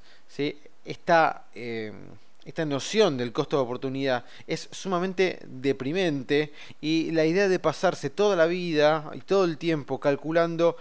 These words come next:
si su tiempo estaría mejor empleado haciendo algo más rentable o más divertido le resulta realmente insoportable, ¿sí? Pero no obstante es cierto también que, eh, en cierto sentido se trata de algo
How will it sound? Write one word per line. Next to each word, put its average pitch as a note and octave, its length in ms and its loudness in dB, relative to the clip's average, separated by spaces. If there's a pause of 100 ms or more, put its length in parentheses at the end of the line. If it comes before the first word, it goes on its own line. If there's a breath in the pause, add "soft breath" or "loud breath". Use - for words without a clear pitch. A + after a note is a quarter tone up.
(220 loud breath)
si - 160 -12
su C#3+ 180 -8
tiempo F3 340 -2
estaría D3+ 360 2
mejor E3 320 0
empleado D#3 580 6
haciendo D3+ 480 0
algo D#3+ 380 2
más D#3+ 260 0
rentable D#3+ 560 0
o D3 80 2
más D3+ 240 -2
divertido D#3 600 0
le B2 240 -2
resulta D#3+ 440 0
realmente D#3+ 580 0 (340 loud breath)
insoportable, D#3+ 1120 2 (420 loud breath)
¿sí? D#3+ 380 -4
Pero D#3+ 380 4
no D#3+ 140 -2
obstante F#3+ 460 2
es E3 80 -2
cierto G3+ 400 4
también F#3+ 460 2 (340 loud breath)
que, F#3 440 0
eh, C#3+ 880 -2 (100)
en D#3+ 100 -4
cierto E3 260 0
sentido E3 580 0
se D#3+ 140 -4
trata F#3 340 4
de E3 140 2
algo F#3 400 2